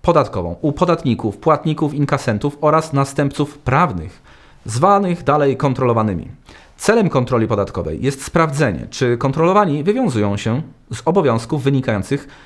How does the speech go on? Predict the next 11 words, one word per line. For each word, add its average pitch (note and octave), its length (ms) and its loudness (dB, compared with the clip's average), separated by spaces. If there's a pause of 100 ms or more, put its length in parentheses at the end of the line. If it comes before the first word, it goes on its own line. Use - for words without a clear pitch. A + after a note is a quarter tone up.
(140)
z - 120 -12
przepisów G2+ 460 -2
prawa F#2 220 -2
podatkowego. A2+ 600 -4 (760)
Zerknijmy F3+ 440 2
jeszcze F3 240 0
do D#3+ 100 2
artykułu D3 480 -2
dwieście C#3 320 -2
osiemdziesiąt A#2 500 0
dwa. G#2+ 260 -2